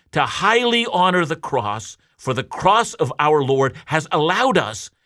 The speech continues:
even to enter into the Holy of Holies. From that vantage point, prayer no longer becomes a chore, but rather it feeds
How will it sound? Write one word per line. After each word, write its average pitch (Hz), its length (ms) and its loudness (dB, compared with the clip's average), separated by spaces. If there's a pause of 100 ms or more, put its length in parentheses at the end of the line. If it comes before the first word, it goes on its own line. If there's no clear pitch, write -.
(120)
even 226 340 4
to 208 160 -2
enter 160 340 -2
into 139 200 -2
the 127 140 -2
Holy 117 340 -4
of 113 100 -4
Holies. 98 600 -8 (260)
From 160 420 0
that 214 340 0
vantage 165 640 -2
point, 82 440 -10 (400)
prayer 220 380 2
no 151 140 2
longer 165 380 2
becomes 135 480 -4
a 123 60 -4
chore, 156 360 -2
but 139 180 -2
rather 147 460 -2 (220)
it 139 180 -2
feeds 226 480 0